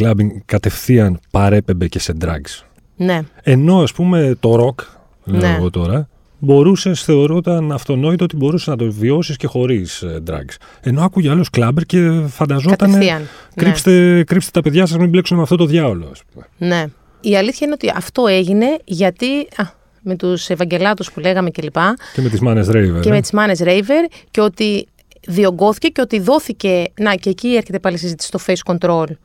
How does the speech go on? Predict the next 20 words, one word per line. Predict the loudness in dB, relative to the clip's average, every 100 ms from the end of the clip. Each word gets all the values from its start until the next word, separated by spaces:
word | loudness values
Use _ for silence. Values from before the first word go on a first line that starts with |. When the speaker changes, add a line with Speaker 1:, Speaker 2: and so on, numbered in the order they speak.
| _
Speaker 1:
Μμμ. | -8 -4 -2
Speaker 2:
Ας | -4 -2
πούμε, | -4
εγώ, | -2 -2 2 2 2 0
ε, | 0
α, | 0 -2 -4
αυτούς | -4 -4 -4
τους | -4
συγκεκριμένους | -4 -2 0 -2 -2
δεν | -4
θα | -4
τους | -4
έβαζα | -4 -4 -6
στο | -8 -8
κλαμπ. | -6 -6 -8 _ -6
Ενώ | -4 -2
κάποια | -2 -4
στιγμή | -2 -2 0
Speaker 1:
Μμμ. | 2
Speaker 2:
περάσανε | 2 0 -2 -4